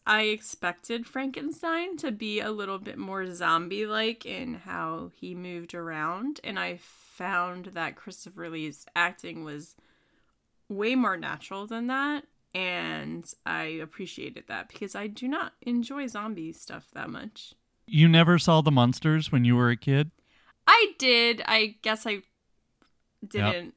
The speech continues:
Speaker 2: That's where it comes from.
Speaker 1: connect it.
Speaker 2: Yep.
Speaker 1: Yeah. And I, I do plan on watching that new movie, which I heard pretty good things about.
Speaker 2: I think most of us of a certain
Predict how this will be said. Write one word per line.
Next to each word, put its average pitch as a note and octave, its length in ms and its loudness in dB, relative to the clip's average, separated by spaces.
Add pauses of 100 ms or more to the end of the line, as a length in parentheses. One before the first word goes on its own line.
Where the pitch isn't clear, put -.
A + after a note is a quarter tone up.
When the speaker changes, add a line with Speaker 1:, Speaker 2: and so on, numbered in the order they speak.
Speaker 2:
That's B2+ 260 4
where D3 100 6
it D3 80 -4
comes D3+ 220 4
from. G#3 80 0
Speaker 1:
connect F3 340 0
it. F3 80 -4
Speaker 2:
Yep. B2 180 4 (360)
Speaker 1:
Yeah. E3 400 -6 (800)
And A#3 140 4
I, C4 280 6
I B3 120 8
do C#4+ 200 6
plan F4 240 6
on C4 140 8
watching A3+ 420 6
that G3+ 220 -2
new G3 160 -6
movie, F#3 640 -6 (300)
which F#3+ 180 -14
I F3+ 140 -10
heard F3+ 320 -8 (260)
pretty F3+ 220 -12
good - 200 -12
things - 300 -14
about. - 320 -14 (1040)
Speaker 2:
I C3+ 140 4
think E3 260 2
most B2+ 320 6
of C3 100 4
us A#2+ 280 4
of A2+ 180 4
a A2+ 100 8
certain A#2+ 480 4